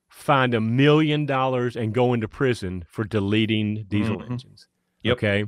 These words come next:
Speaker 1: up in Michigan. So, uh, you guys that think, you know, that think that deleting, eh, there's no, there's no risk with that. Well, you
Speaker 2: Yeah.
Speaker 1: know.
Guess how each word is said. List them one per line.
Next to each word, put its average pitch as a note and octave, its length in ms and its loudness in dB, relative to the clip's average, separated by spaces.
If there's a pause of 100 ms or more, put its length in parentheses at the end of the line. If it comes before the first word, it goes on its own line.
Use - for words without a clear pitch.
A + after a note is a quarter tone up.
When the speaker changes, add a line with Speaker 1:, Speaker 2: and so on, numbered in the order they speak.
(260)
Speaker 1:
up G#2+ 140 0
in A2+ 120 2
Michigan. G2 420 -4 (640)
So, G#2 680 4
uh, G2+ 340 -2
you B2 160 4
guys C#3 300 4
that B2 140 -2
think, C3 320 0
you D3 80 4
know, A2+ 100 6
that G#2+ 160 4
think B2+ 220 4
that G#2+ 180 0
deleting, C3 640 4
eh, A#2+ 140 -12
there's A2+ 160 -4
no, B2+ 280 6
there's A#2 160 -6
no B2+ 200 6
risk C3+ 400 4
with D3 140 -8
that. D3+ 240 -2 (1080)
Well, F#2 300 -4 (2250)
you G#2+ 100 -4
Speaker 2:
Yeah. G2+ 60 -2
Speaker 1:
know. E2 100 -10